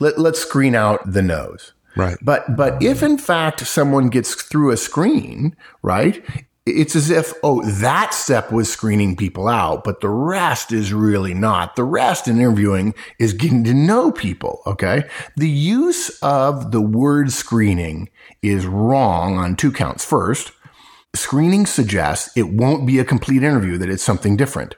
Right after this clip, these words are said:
Speaker 1: okay? But, but look, if, if you're trying to find the one and you're looking at fifty, then by definition, you're gonna have to rule out forty-nine, right? Why not immediately start thinking, "Let's rule people out"? Because, look, I suppose the only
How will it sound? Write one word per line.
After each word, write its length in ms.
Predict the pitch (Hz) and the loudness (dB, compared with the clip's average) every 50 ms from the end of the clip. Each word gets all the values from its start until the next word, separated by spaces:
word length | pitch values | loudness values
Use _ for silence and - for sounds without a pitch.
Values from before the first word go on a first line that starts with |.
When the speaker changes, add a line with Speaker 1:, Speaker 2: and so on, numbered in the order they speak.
| _ - | _ -8
Speaker 1:
okay? 380 | 90 87 - 90 95 123 131 - - - - - - - | -6 -4 -2 0 0 -2 -2 -6 -12 -20 -20 -20 -10 -6
But, 240 | - 131 - - - | -4 -4 -4 -2 -2
but 160 | - 180 - | -2 0 0
look, 300 | 196 226 254 196 254 - - - - - - - | 2 2 2 0 0 -4 -8 -14 -16 -8 -2 0
if, 240 | 185 160 - - 170 | 0 0 0 0 -2
if 160 | 160 156 - | 0 0 0
you're 120 | 160 156 | 0 0
trying 380 | 156 - - 208 233 277 302 269 | 0 0 0 2 2 4 4 2
to 60 | 247 | 2
find 360 | - - 185 185 185 175 131 | 2 0 2 4 4 4 4
the 80 | 131 110 | 4 2
one 580 | 107 120 123 147 135 92 78 73 82 101 113 - - | 2 2 2 2 2 0 -2 -4 -4 -4 -4 -4 -2
and 120 | - 143 131 | 0 2 4
you're 180 | 131 135 131 | 4 4 4
looking 400 | 127 147 185 196 - 240 233 226 | 2 2 0 0 2 2 2 4
at 140 | 208 - - | 2 0 -2
fifty, 680 | - - - - 180 - - - - 139 - - - - - - - - | -8 -6 -2 -2 -2 -2 -2 -8 -10 -8 -8 -8 -10 -12 -16 -20 -8 -2
then 160 | - 202 214 | 0 2 2
by 160 | 202 208 208 220 | 2 2 2 0
definition, 640 | 214 247 247 247 - 214 208 233 233 - 165 147 | 2 0 0 0 2 2 2 2 2 2 2 2
you're 140 | 139 165 165 | 4 4 2
gonna 100 | 160 160 | 2 2
have 160 | 165 165 156 - | 2 0 0 0
to 80 | 143 | 0
rule 300 | 127 120 143 160 151 143 | 0 2 2 2 4 4
out 220 | 143 139 120 - - | 2 2 2 0 -2
forty-nine, 540 | - 135 135 120 120 120 127 113 90 - 71 | 0 0 2 4 4 4 4 2 0 -2 -4
right? 300 | 82 87 - 82 - - - - - - - - | -4 -2 -2 -4 -6 -8 -14 -20 -20 -18 -12 -6
Why 320 | 107 107 139 170 226 247 | -2 0 2 2 4 2
not 400 | 226 175 - - 113 120 - - | 2 2 0 0 -2 -2 -2 0
immediately 540 | - 113 113 123 160 208 202 202 151 - 117 | 2 2 4 4 4 4 4 2 0 0 -2
start 320 | 107 - - 104 87 90 - | -2 0 0 0 0 0 -2
thinking, 320 | 98 87 - 110 107 101 - - - - | -4 -2 0 0 0 0 -2 -6 -6 -2
"Let's 280 | 107 117 117 - - 120 | 0 0 0 2 2 2
rule 180 | 113 110 101 | 2 2 2
people 320 | 92 117 101 90 - 85 69 | 0 0 -2 0 -2 -2 -2
out"? 220 | - - - - - - _ _ _ _ - - - - | -4 -4 -8 -12 -20 -20 _ _ _ _ -20 -16 -6 -4
Because, 300 | - - 214 190 - - - - - | 0 0 2 0 0 -4 -10 -4 -2
look, 320 | 202 185 - - - - - | -2 -2 -2 -4 -10 -6 -4
I 120 | - 95 | -2 -2
suppose 380 | - - - - 170 165 127 117 | -2 -2 0 2 2 2 2 2
the 100 | 117 113 | 2 4
only 300 | 117 113 113 101 92 | 4 4 4 2 0